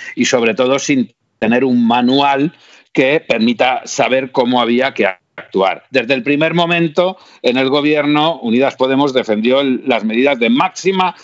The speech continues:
contención para preservar la salud de las personas, especialmente las personas más vulnerables. Pero a partir de ahí hemos puesto en marcha re-, realmente muchos equipos de trabajo,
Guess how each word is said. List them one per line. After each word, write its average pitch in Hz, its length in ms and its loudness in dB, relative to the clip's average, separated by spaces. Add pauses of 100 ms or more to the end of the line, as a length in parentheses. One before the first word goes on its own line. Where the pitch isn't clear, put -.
(160)
contención 165 720 -2
para 113 200 0
preservar 139 580 0
la 117 200 0
salud 135 400 0 (280)
de 143 320 0
las 107 280 0
personas, 92 500 -2
especialmente 110 640 0
las 117 160 0
personas 107 340 -2
más 107 180 0
vulnerables. 87 720 -4 (460)
Pero 143 180 2
a 131 80 -2
partir 135 340 0
de 156 80 2
ahí 165 400 0 (520)
hemos 135 260 0
puesto 156 260 0
en 143 100 0
marcha 143 340 -2 (880)
re-, 127 220 0
realmente 131 640 2
muchos 135 420 0
equipos 127 300 0
de 139 100 0
trabajo, 151 400 -2